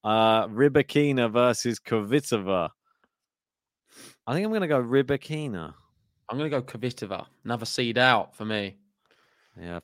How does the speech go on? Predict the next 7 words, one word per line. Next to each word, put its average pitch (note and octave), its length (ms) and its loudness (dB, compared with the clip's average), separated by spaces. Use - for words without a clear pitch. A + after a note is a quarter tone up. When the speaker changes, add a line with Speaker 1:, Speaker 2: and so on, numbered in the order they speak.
Speaker 1:
past A2+ 400 -6
champion G2 540 -4
through G2+ 420 0
and F#2 100 -4
another F#2+ 320 -4
seed F#2+ 380 -2
out. F#2+ 340 -4